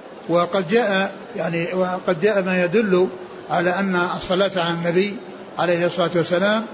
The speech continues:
يؤتى بها بعد التشهد، وذلك أن،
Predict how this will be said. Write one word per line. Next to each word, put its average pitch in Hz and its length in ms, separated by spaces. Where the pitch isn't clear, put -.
يؤتى 185 400
بها 170 400
بعد 175 280
التشهد، 175 880
وذلك 175 1120
أن، 180 540